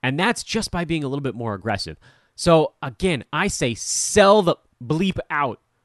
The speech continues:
for a first-round bye, even if it means that you're down a couple of players that you were actually kind of excited about, but they got hurt and you just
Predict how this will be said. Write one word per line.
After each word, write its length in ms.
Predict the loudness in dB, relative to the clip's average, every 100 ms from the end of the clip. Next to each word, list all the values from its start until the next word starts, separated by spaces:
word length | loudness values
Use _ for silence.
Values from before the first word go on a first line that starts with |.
| _ _ _ _ _
for 240 | -4 0
a 60 | 0
first-round 800 | -2 2 2 2 -2 0 0 0
bye, 380 | -2 -2 -10 _ _ _ _ _ _ _ _ 0
even 320 | 2 4 2
if 140 | 2
it 120 | 0 0
means 300 | -2 0 -2
that 140 | -2
you're 160 | -2 0
down 320 | 2 2 0
a 40 |
couple 280 | -2 -2 -2
of 80 | -2
players 380 | -2 -2 -2 -4
that 120 | -6
you 160 | -8
were 140 | -8 -6
actually 260 | -6 -8
kind 220 | -6 -6 -6
of 80 |
excited 420 | -10 -8 -6 -4 0
about, 380 | 2 2 0
but 160 | -6 -4
they 100 | -6
got 300 | -2 -2 -2
hurt 320 | -4 -4 -4
and 160 | -6 -6
you 80 | -6
just 540 | -8 -2 0 0 -10